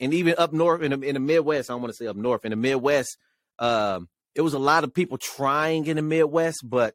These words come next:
you know, 'cause you still got, uh, Nelly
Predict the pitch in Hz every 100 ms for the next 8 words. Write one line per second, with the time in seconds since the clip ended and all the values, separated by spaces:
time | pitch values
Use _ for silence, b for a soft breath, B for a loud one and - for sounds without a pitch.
0 | _ 113 123 110 117 117 - 123 120 117
1 | 117 110 101 90 - _ _ _ _ _
2 | - 104 123 135 135 139